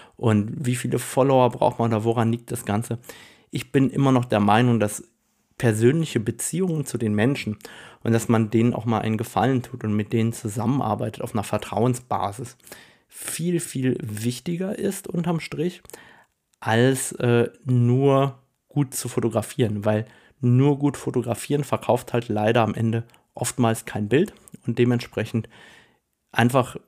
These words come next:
für euch, dass ihr euch mitnehmt, für, sind diese zwischenmenschlichen Beziehungen, die gerade als Selbstständiger, als selbstständiger Fotograf super wichtig sind, aber ich glaube eben auch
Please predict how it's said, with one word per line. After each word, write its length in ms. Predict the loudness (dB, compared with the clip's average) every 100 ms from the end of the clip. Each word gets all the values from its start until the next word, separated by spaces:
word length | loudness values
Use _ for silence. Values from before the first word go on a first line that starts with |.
| _
für 220 | -6 -2
euch, 320 | 2 2 2 -4
dass 160 | -4
ihr 80 | 0
euch 240 | 0 0
mitnehmt, 420 | 0 0 2 0 0
für, 180 | -6 -12 _ _ _ _ _ -10
sind 260 | -4 0
diese 320 | 0 2 0
zwischenmenschlichen 840 | -2 -2 -2 2 2 2 -2 -6 -4
Beziehungen, 480 | -4 -2 0 0 -2 -14 -20 -20 _
die 80 | -4
gerade 880 | 0 0 -2 -6 -2 0 0 -2 -6 _ _ _ _
als 340 | -4 -2 -2 -2
Selbstständiger, 840 | 0 0 -2 -4 -2 0 0 0
als 300 | -2 -8 -14 -4
selbstständiger 460 | 0 0 0 0 -2
Fotograf 720 | -2 -2 -4 -2 0 0 -2 _ -20 _ _ _ _
super 520 | -6 -2 0 2 2
wichtig 300 | 0 -2 -4
sind, 260 | -2 -2 0
aber 120 | 0
ich 120 | -2
glaube 360 | 0 0 2 0
eben 200 | -4 -4
auch 280 | -4 -6